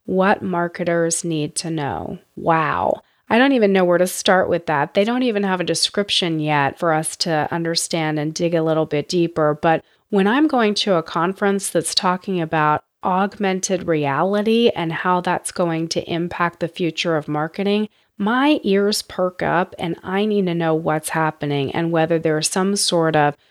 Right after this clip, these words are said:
dual communication channel available in there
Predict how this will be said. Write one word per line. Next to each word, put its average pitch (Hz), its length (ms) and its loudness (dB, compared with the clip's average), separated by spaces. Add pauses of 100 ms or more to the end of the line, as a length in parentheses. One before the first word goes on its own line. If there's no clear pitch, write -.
(140)
dual 185 320 2
communication 165 880 0
channel 147 420 2
available 156 640 0
in 151 140 0
there 147 300 2